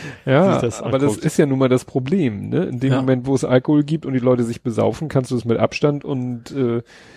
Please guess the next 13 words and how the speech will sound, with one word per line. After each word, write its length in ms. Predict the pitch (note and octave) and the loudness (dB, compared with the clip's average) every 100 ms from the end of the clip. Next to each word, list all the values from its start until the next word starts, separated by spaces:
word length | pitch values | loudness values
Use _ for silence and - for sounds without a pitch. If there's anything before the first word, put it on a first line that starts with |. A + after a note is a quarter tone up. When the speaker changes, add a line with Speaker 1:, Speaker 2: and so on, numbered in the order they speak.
| - _ | -20 _
Speaker 1:
so 220 | - A#2+ C3+ | -4 -2 2
wie 60 | |
der 160 | C#3 C3+ | 2 4
Anstand 580 | C3 E3 - E3 E3+ C#3+ | 0 0 2 2 0 0
sinkt. 480 | C#3+ E3+ E3 - - B2+ | 0 0 -6 -10 -6 0
Speaker 2:
Ja, 340 | B2 C3 C3+ - - | 4 4 2 -4 2
ja, 120 | B2+ | 4
aber 100 | B2 | 6
wie 40 | C3 | 4
gesagt, 420 | A2+ B2+ A#2 A#2+ | 2 -6 -4 -2
generell, 440 | C3 B2 G#2 C#3+ | -2 0 2 2
ich 120 | A2+ - | 0 -2
glaub, 200 | B2+ | -4